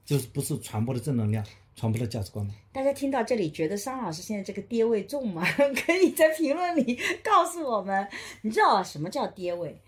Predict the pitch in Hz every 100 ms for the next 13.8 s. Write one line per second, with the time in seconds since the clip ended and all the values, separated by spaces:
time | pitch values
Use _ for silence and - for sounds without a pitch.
0 | _ - 277 220 214 214 294 415 349 208
1 | 139 131 135 131 135 180 208 _ _ _
2 | 320 285 - 147 123 156 156 - 147 156
3 | 151 147 127 175 170 139 123 - 135 123
4 | - 127 123 _ _ _ - 277 269 359
5 | 254 - 269 175 151 165 139 - _ _
6 | - 240 247 233 - 208 156 - 175 175
7 | - - - 359 - 214 196 156 - 113
8 | 98 - - _ - 185 320 427 254 196
9 | 151 135 127 180 143 117 - - - _
10 | _ - - 185 185 185 240 370 339 277
11 | - - 247 226 160 156 214 208 214 160
12 | 147 190 185 185 120 127 139 226 160 160
13 | 160 170 170 214 160 147 -